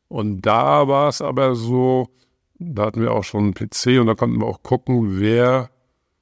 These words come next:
liefert uns jetzt Fenster und Türen zu günstigen Preisen. Und da haben wir dann auch recherchiert und dann hatte ich eine Firma aus Aachen gefunden.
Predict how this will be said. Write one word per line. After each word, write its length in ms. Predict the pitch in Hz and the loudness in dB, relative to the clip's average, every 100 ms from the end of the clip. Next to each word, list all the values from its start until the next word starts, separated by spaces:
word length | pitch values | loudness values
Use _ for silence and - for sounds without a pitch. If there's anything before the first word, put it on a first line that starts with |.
| _ _ | _ _
liefert 560 | 117 120 - 113 113 - | -2 -2 2 2 2 0
uns 400 | 120 113 - - | 0 0 0 0
jetzt 360 | 104 - - | 0 0 -14
Fenster 580 | - 113 110 - - 104 | -4 0 0 -2 -4 -4
und 240 | 101 95 - | -4 -8 -8
Türen 920 | - 165 156 113 85 90 85 87 85 | 0 4 4 4 2 -2 0 -2 -4
zu 200 | - 92 | -8 -4
günstigen 600 | 101 98 - 98 92 90 | 0 0 -2 -8 -8 -8
Preisen. 960 | - 110 120 120 113 104 90 92 90 | -4 2 4 4 2 0 -2 0 -2
Und 520 | - 98 92 92 87 _ _ _ _ _ _ | -4 -4 -2 -4 -6 _ _ _ _ _ _
da 120 | - | -4
haben 100 | 104 | 0
wir 60 | 104 | 0
dann 120 | 101 | 0
auch 220 | 110 - | -2 -2
recherchiert 600 | 120 117 107 - 110 104 | -2 0 -2 0 0 2
und 80 | 104 | 2
dann 100 | 107 | 2
hatte 120 | 107 | 2
ich 80 | 104 | 2
eine 80 | 104 | 0
Firma 320 | - 110 104 | 0 -2 0
aus 180 | 107 - | -4 -4
Aachen 380 | 120 123 127 123 | 0 0 0 -6
gefunden. 800 | 117 - 120 120 113 110 101 | -6 -6 -6 -4 -6 -8 -10